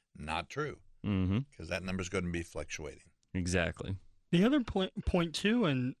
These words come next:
Speaker 3: it goes right along with what you said, plans change.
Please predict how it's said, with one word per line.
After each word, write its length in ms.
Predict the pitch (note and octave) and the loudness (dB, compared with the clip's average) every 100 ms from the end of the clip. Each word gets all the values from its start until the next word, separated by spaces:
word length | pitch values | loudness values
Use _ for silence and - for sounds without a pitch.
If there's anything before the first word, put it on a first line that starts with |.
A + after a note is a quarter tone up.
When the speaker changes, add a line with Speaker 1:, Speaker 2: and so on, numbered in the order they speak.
| - - | -8 -8
Speaker 3:
it 140 | - C#3+ | -6 0
goes 240 | D3 C3+ | 2 4
right 160 | B2+ C#3 | 4 4
along 240 | C#3 C3+ | 4 2
with 140 | C3 | 2
what 140 | - - | 0 0
you 80 | A#2 | -2
said, 480 | - D3+ E3+ B2+ - _ _ - | 0 2 2 0 -8 _ _ -2
plans 380 | - D3 D#3+ - | 2 4 4 0
change. 560 | - F3+ G#3+ G#2+ - | 2 4 4 0 -4